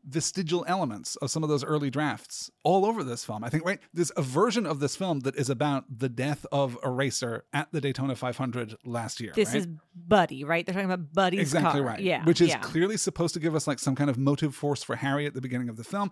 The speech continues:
Speaker 1: It's clearly supposed to be significant to the sport as a whole.
Speaker 2: Yes.
Speaker 1: John C. Reilly's standing right there playing his son.
Speaker 2: His son, right?
Speaker 1: Yeah.
Speaker 2: Yes, yes.
Speaker 1: So we spend maybe five minutes setting that up at the beginning of the film, but that is not what
Speaker 2: It
Speaker 1: this
Speaker 2: doesn't
Speaker 1: film is
Speaker 2: go
Speaker 1: about.
Speaker 2: anywhere. Yeah.
Speaker 1: So we have a weird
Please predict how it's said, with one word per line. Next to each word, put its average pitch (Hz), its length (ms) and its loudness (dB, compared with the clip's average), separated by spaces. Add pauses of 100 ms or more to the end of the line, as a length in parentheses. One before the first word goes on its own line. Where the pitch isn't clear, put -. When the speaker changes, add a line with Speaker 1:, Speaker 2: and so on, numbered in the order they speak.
(180)
Speaker 1:
It's 156 100 -10
clearly 147 300 -8
supposed 143 300 -2
to 156 60 -6
be 151 60 0
significant 139 600 -2
to 131 100 0
the 117 80 -4
sport - 460 0
as 127 180 -4
a 123 100 -2
whole. 185 420 4
Speaker 2:
Yes. 160 300 -2
Speaker 1:
John 170 140 4
C. 156 100 -2
Reilly's 180 560 2
standing 135 460 2 (180)
right 139 240 4
there 185 220 4
playing 151 420 2
his 135 200 0
son. 220 240 4
Speaker 2:
His 220 140 2
son, 214 300 6
right? 233 220 -2
Speaker 1:
Yeah. 302 140 8
Speaker 2:
Yes, - 220 -4
yes. 247 280 -2
Speaker 1:
So - 180 -2
we 214 120 4
spend 175 440 2 (180)
maybe 247 340 0
five 254 280 -2
minutes 220 240 0
setting 196 280 2
that 180 120 0
up 185 120 0
at - 60 -8
the 156 60 -8
beginning 165 280 0
of 139 80 0
the 139 80 2
film, 196 260 0 (240)
but - 100 -6 (120)
that 240 180 0
is 202 160 -4
not 175 340 0
what 208 140 4
Speaker 2:
It - 40 -6
Speaker 1:
this 185 120 4
Speaker 2:
doesn't 247 160 2
Speaker 1:
film 320 160 6
is 247 80 4
Speaker 2:
go 285 80 2
Speaker 1:
about. 247 100 2
Speaker 2:
anywhere. 131 400 -4
Yeah. 277 260 -2
Speaker 1:
So 202 120 8
we 208 120 4
have 214 440 -2
a 170 80 2
weird 160 540 0